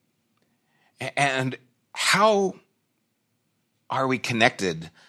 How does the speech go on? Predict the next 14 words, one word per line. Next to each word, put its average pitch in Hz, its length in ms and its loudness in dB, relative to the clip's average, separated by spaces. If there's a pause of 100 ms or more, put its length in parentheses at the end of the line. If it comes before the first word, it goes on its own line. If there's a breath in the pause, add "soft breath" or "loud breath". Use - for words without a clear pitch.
(240 soft breath)
How 156 200 -6
strongly 139 580 2
are 98 80 4
we 98 100 0
connected, 98 440 -2
not 127 200 -6
only 123 260 0
to 107 160 -14
one 107 180 -4
another, 95 420 -2
but 90 240 -8
to 113 140 -8
the 98 100 -14
world 98 560 -10